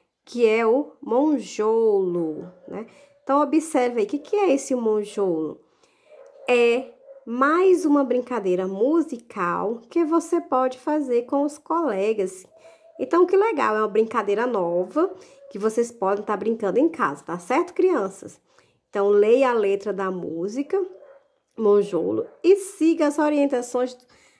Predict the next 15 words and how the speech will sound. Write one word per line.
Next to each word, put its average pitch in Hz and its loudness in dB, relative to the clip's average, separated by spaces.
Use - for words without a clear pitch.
é, 220 0
do 277 -2
professor 285 -2
para 240 -2
participar 254 -4
desta 220 -4
brincadeira 233 -2
cantada. 233 -8
Vamos 370 2
aprender? 175 -2
Olha, 220 4
então 247 2
eu 226 0
vou, 220 4
é, 208 2